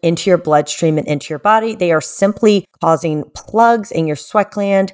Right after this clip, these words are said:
by absorbing water so that you do not sweat. And they are incredibly safe and incredibly effective. The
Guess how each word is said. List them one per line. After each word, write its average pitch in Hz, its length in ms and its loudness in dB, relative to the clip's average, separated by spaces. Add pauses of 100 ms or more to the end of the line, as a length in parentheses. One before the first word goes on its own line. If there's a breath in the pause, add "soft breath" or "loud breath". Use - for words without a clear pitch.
by 160 200 2
absorbing 175 680 2
water 156 380 4
so - 160 -6
that 160 180 0
you 170 140 0
do 170 180 2
not 147 400 2 (300 loud breath)
sweat. - 480 -2
And 160 160 0
they 165 100 2
are 160 300 2
incredibly 180 760 0
safe 147 520 0 (160)
and 208 320 4
incredibly 160 720 0
effective. - 760 -10 (180)
The 202 180 2